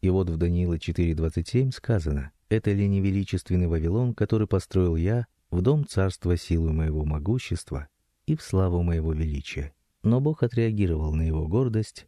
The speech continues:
сказав: "Навуходоносор, царство отошло от тебя, и отлучат тебя от людей, и будет обитание твое с полевыми зверями, травою будут кормить тебя, как вола, и семь времен пройдут над тобою, доколе познаешь, что Всевышний владычествует над царством человеческим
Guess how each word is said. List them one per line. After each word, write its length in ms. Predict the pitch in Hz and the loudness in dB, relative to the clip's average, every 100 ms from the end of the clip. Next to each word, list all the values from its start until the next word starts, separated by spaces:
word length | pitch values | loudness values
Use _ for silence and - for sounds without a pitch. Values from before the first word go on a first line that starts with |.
| _ | _
сказав: 720 | - - 82 82 120 127 _ - | -20 -2 0 2 2 0 _ -2
"Навуходоносор, 960 | 87 80 - 82 85 123 - 76 73 - _ | 0 0 0 2 2 0 -2 -4 -4 -10 _
царство 500 | - 139 139 - 117 | -2 0 0 0 0
отошло 580 | 107 85 - 80 76 - _ - | 2 -2 0 0 0 -4 _ -6
от 140 | 82 | -6
тебя, 420 | - 87 73 69 - _ _ _ | -4 -2 -2 -4 -8 _ _ _
и 80 | 90 | -2
отлучат 460 | 82 101 101 95 - | 0 2 0 0 0
тебя 280 | 92 90 | 0 2
от 100 | 85 | 2
людей, 340 | 85 85 95 104 | 0 0 2 0
и 20 | |
будет 320 | 90 98 90 | 2 0 0
обитание 500 | 87 87 98 95 90 | 0 2 2 2 0
твое 300 | 87 90 92 | 0 0 0
с 80 | 90 | 0
полевыми 480 | - 87 90 95 92 | 0 2 2 2 0
зверями, 640 | 90 104 123 110 78 76 _ | 2 2 2 0 -2 -4 _
травою 380 | - 87 87 92 | 0 2 4 2
будут 300 | 85 87 82 | 2 0 -2
кормить 420 | - 82 87 127 | 0 0 2 0
тебя, 300 | - 101 107 | 0 0 0
как 260 | 101 101 - | 0 -2 0
вола, 360 | 104 107 82 - _ _ - | 0 2 0 -6 _ _ 0
и 120 | 90 | 0
семь 320 | - 156 147 | 2 0 2
времен 360 | 113 113 104 98 | 2 2 0 0
пройдут 440 | 95 90 92 - | 0 0 0 0
над 180 | 82 - | -2 0
тобою, 540 | 82 78 113 113 107 - _ - | 0 2 2 2 -2 -6 _ 0
доколе 420 | 87 - 90 80 | 0 2 2 2
познаешь, 800 | - 80 73 101 127 113 - - | 0 -2 0 0 0 -2 -6 -18
что 240 | - 85 | -4 -2
Всевышний 500 | 82 87 92 92 85 | 0 2 2 2 0
владычествует 760 | 85 82 90 - 82 - 82 82 | 2 2 0 -2 -2 0 0 2
над 180 | 80 - | 0 0
царством 500 | 87 82 - 82 78 | 0 0 0 0 0
человеческим 920 | - 78 90 120 110 - - 95 | 0 0 0 -2 -2 -4 -2 -2